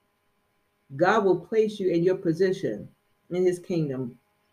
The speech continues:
Brothers and sisters, this is where we're all supposed to be. This is our first priority.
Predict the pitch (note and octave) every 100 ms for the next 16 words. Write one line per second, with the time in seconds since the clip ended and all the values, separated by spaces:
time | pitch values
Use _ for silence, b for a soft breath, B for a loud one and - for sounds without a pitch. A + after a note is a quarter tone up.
0 | _ _ _ - E3 E3+ D3+ C#3+ C#3+ C#3
1 | - - - _ _ _ - G3 G3 E3
2 | D#3+ E3 D#3 D#3 - D#3 D#3 D3+ C#3+ C3+
3 | C#3 C3 B2+ - _ _ _ _ E3+ F#3+
4 | F3+ E3+ D#3 D#3+ F3 E3+ - D#3+ D3+ D3+
5 | C#3 B2 -